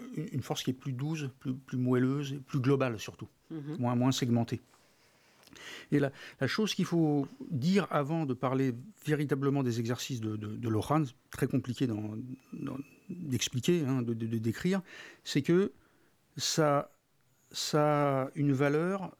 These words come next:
Speaker 1: dans un contexte plus large où, où, où la contrepartie, on va dire, entre guillemets, in de, de ces Lohan est, est obligatoire et est même travaillée avant. C'est-à-dire qu'on ne travaille pas les Lohan s'il n'y a pas un minimum de vécu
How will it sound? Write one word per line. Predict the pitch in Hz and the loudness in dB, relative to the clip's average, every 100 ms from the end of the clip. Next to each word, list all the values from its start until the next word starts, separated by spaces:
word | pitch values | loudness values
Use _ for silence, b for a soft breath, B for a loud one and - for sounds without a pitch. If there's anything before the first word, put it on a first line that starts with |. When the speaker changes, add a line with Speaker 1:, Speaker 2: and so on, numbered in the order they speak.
| - | -2
Speaker 1:
dans | 156 143 | 2 2
un | |
contexte | 143 143 185 - 135 | 2 0 0 -2 -6
plus | - 202 | 0 4
large | 165 170 160 120 - _ _ _ _ _ b b b b b b b b _ | 4 2 -4 -8 -12 _ _ _ _ _ b b b b b b b b _
où, | 233 156 160 - | -2 -2 -2 0
où, | 175 170 156 | 2 2 0
où | 165 143 | 2 4
la | 120 | 4
contrepartie, | 160 143 - 175 - - 165 143 | 0 -2 0 -2 -4 -6 -2 0
on | 110 | 0
va | |
dire, | 113 120 | 0 -2
entre | 117 120 | -2 0
guillemets, | 117 120 185 | 2 2 2
in | 151 151 104 - _ _ _ 151 | 2 4 2 -2 _ _ _ -12
de, | 123 120 120 | -10 -8 -8
de | 123 | -6
ces | - 120 | -2 0
Lohan | 113 151 | 2 0
est, | 131 104 - _ - | 0 -4 -8 _ -12
est | 120 - _ - | -12 -12 _ 0
obligatoire | 165 165 143 - 175 151 | 0 2 0 0 -2 2
et | 135 | 4
est | |
même | 147 151 127 | 4 2 0
travaillée | - 165 160 151 143 | -2 0 0 2 2
avant. | 117 135 165 _ - | 0 -2 -6 _ -8
C'est-à-dire | 135 123 127 | -4 0 0
qu'on | 123 | 0
ne | |
travaille | 120 - 170 160 151 | -2 -2 0 0 0
pas | 151 143 - b b b - | -2 -2 -6 b b b -2
les | 127 | 0
Lohan | 123 120 135 160 - B B | 2 0 -2 -2 -6 B B
s'il | - - 131 | -6 0 2
n'y | |
a | 127 | 2
pas | 160 | 0
un | 143 | 2
minimum | 123 143 165 160 156 151 | 4 4 4 4 4 4
de | 127 | 2
vécu | 117 131 - 151 | 2 0 -2 -12